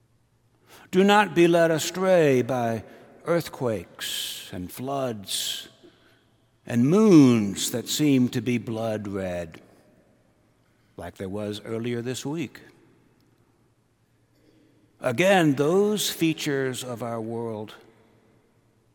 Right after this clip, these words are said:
have been with us throughout history, not just human history, but Earth's history.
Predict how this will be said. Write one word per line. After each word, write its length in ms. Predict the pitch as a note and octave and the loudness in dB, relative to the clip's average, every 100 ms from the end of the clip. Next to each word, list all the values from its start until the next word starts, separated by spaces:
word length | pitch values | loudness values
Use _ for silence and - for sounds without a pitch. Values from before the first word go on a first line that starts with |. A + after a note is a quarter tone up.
| _ | _
have 220 | B2+ B2 | -8 -8
been 220 | A#2 B2+ A#2 | -4 -4 -2
with 220 | E3 - | -6 -6
us 260 | E3+ - | -6 -6
throughout 520 | - D3 C3 C3+ C3+ - | -8 -8 -6 -6 -8 -8
history, 520 | C3 - - G2 E2+ _ _ _ _ | -8 -8 -10 -12 -12 _ _ _ _
not 260 | C#3 E3 F3 | -8 -6 -4
just 300 | C#3 A2 - | -4 -4 -6
human 320 | C#3+ D#3+ A2+ | -6 -4 -4
history, 500 | F#2 F#2 - F#2+ F#2+ _ _ _ _ _ _ _ _ _ _ _ - | -6 -12 -14 -16 -18 _ _ _ _ _ _ _ _ _ _ _ -14
but 140 | G#2 - | -12 -10
Earth's 600 | C3+ B2+ - - - - - | -8 -8 -8 -10 -10 -12 -10
history. 500 | G#2+ - - E2+ | -10 -10 -10 -14